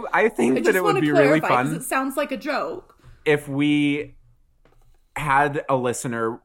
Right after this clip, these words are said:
Speaker 1: listen to this entire thing, all seventy-three to seventy-four episodes.
Speaker 2: And then tell us what they think happens in the show, sort of like Telephone.
Speaker 1: Correct. And then they go watch it and just tell us everything we got wrong. That would be so much fun. <laughs>
Speaker 2: And then we can do a show on that.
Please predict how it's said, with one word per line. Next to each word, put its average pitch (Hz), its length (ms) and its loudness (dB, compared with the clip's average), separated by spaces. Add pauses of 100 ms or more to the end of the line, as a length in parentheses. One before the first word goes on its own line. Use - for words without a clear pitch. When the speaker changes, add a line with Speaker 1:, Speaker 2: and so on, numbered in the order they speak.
Speaker 1:
listen 127 400 -6
to 165 100 -10
this 131 200 -4
entire 117 580 -2
thing, 113 360 -10
all 113 240 -4
seventy-three 117 880 -6
to 131 120 -8
seventy-four 113 680 -6
episodes. 107 300 -6
Speaker 2:
And 254 80 -4
then 247 140 -4
tell 240 320 -8
us 190 280 -8
what - 220 -6
they 180 140 -4
think 180 260 -12
happens 208 480 -10
in 185 100 -12
the 180 80 -12
show, 214 280 -8
sort 208 240 -6
of 208 80 -10
like 190 180 -6
Telephone. 320 560 -6 (540)
Speaker 1:
Correct. 156 440 -2
And 135 220 -4
then 135 420 -4 (100)
they 131 180 0
go 131 180 2
watch 117 420 2
it 110 260 -4
and 113 220 -8 (220)
just 120 280 -6
tell 117 160 0
us 117 140 -4
everything 110 320 -6
we 107 80 -12
got 101 180 -4
wrong. 104 200 -6
That 160 160 2
would 208 80 0
be 208 80 -4
so 240 160 2
much 220 240 -4
fun. 196 320 -4
<laughs> 247 40 4 (1080)
Speaker 2:
And 277 120 4
then 359 140 -4
we 349 100 0
can 392 120 -4
do 262 100 -4
a - 60 -4
show 302 180 -6
on 262 120 -4
that. 339 200 -4